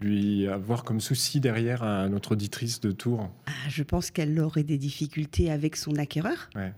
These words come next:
Speaker 2: Elle serait de pas très bonne foi, <laughs> voire
Speaker 1: Hmm.
Speaker 2: même de mauvaise foi. Euh, ce pourrait peut-être même être, euh,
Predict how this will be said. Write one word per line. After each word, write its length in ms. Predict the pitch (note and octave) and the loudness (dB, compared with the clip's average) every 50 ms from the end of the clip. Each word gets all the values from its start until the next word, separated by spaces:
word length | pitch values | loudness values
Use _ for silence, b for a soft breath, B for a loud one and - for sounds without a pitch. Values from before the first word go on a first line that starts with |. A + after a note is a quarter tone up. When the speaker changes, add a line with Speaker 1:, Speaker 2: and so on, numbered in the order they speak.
| - - - | -14 -18 -14
Speaker 2:
Elle 220 | - - - - | -10 -10 -10 -10
serait 460 | - - - C#3+ C#3+ D3 D3 D3 C#3+ C3+ | -8 -6 -4 -2 -2 0 0 0 -2 -2
de 120 | C#3 D#3 | -2 -4
pas 300 | C#3 - - D3 D3 D3 | -4 -4 -2 -2 -2 -2
très 260 | - - - - D3 | -4 -6 -6 -4 -2
bonne 240 | C#3 C#3 D3 D3 D3+ | -2 0 -2 -2 -2
foi, 220 | - - C4 C#4 - - | -2 0 0 0 2 4
<laughs> 160 | C4 A#3 G#3+ | 4 6 6
voire 260 | E3+ D#3+ D3+ A2+ F#3 | 6 4 6 6 6
Speaker 1:
Hmm. 60 | E3 E3 | 6 6
Speaker 2:
même 160 | E3+ F3+ E3 | 4 4 4
de 120 | D#3 D#3+ | 4 4
mauvaise 520 | D#3+ E3+ E3+ E3+ E3+ E3+ E3 E3+ E3+ - - | 4 6 6 6 6 6 4 2 -2 -4 -4
foi. 200 | - B3 D#4+ E4+ B B B B B B B B B - - | -2 -2 -2 -4 B B B B B B B B B -2 0
Euh, 320 | B1 - - - - - | 0 0 0 0 0 -2
ce 140 | E3+ - G3 | -2 -2 2
pourrait 240 | F3 - G3 G3+ G3+ | 4 4 4 4 4
peut-être 300 | - - A3+ G#3 A3 B3 | 0 0 0 2 2 2
même 260 | B3 B3 B3+ C#4 C#4 | 2 4 4 4 4
être, 280 | A3 - - - - A3 | 2 0 -6 -2 0 2
euh, 260 | G#3 G#3 G3+ G#3 | 2 2 2 2